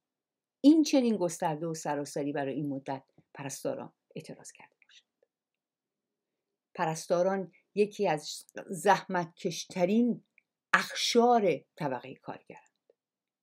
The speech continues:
کار سخت، پرمسئولیت، با درآمد بسیار پایین، زندگی زیر فقر. اعتراض پرستاران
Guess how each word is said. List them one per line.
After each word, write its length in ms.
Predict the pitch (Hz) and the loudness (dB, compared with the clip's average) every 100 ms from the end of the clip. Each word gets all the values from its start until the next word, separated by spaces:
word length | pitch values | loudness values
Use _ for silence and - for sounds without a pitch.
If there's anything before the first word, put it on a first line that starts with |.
| _ _ _ _ _ _ _ - | _ _ _ _ _ _ _ -20
کار 400 | - 214 220 214 | -4 0 2 2
سخت، 560 | - 233 196 - - _ _ _ _ - | 0 -2 -2 -6 -16 _ _ _ _ -8
پرمسئولیت، 1200 | - 220 202 180 - - 185 170 170 180 - - _ _ _ _ _ _ _ _ _ _ _ _ _ _ _ _ _ | 2 4 4 -2 -4 -6 -6 -4 -4 -6 -8 -20 _ _ _ _ _ _ _ _ _ _ _ _ _ _ _ _ _
با 120 | 202 | 4
درآمد 500 | 190 160 139 127 - | 4 4 0 -6 -12
بسیار 340 | - - - - | -16 -18 -18 -20
پایین، 220 | - - _ _ _ _ _ - | -20 -20 _ _ _ _ _ -6
زندگی 600 | 190 220 202 175 160 156 | 2 4 4 0 -4 -8
زیر 260 | - 120 | -8 -12
فقر. 400 | 113 - - - - _ _ _ _ _ _ _ _ _ _ _ _ _ _ _ _ _ _ _ _ _ _ _ _ _ _ _ _ | -14 -18 -20 -20 -20 _ _ _ _ _ _ _ _ _ _ _ _ _ _ _ _ _ _ _ _ _ _ _ _ _ _ _ _
اعتراض 580 | 196 190 196 208 247 240 | 6 6 4 2 4 4
پرستاران 880 | 233 196 170 165 - 170 175 185 165 | 2 -2 -4 -6 -4 0 0 -2 -6